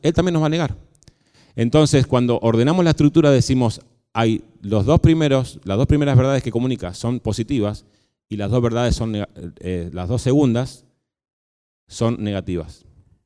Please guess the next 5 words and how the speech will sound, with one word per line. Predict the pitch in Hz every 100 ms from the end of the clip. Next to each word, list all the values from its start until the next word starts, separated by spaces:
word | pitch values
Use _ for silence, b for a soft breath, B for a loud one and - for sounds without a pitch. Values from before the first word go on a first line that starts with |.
| _ _ _ _ _ _
Fíjense | - 160 190 170 180
cómo | 185 175
la | 151
estructura | 127 123 131 160 196 151 156 139
nos | 127 131 127 -